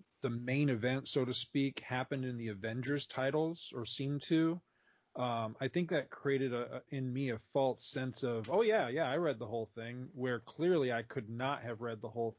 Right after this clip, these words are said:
thing because I've never read <laughs> this chapter before. I, I didn't even know that it crossed over with Avengers Spotlight. This, this is one of those,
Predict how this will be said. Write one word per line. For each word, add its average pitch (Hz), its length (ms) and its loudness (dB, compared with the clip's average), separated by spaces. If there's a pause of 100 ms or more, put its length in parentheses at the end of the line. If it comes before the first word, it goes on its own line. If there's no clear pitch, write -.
thing 117 260 -6
because 117 460 -2
I've 123 220 -2
never 123 340 0
read 110 320 -2
<laughs> - 100 -4
this - 140 0
chapter - 520 -2
before. 131 600 -2 (340)
I, 156 220 0
I 147 100 0
didn't 165 220 2
even 151 240 -2
know 147 180 2
that 139 140 0
it 135 100 -4
crossed 143 460 -2
over 156 280 0
with 131 240 -4
Avengers 123 500 -8
Spotlight. 123 680 -4
This, 175 220 0
this 202 200 0
is 240 140 -4
one 208 160 2
of 190 80 2
those, 165 420 2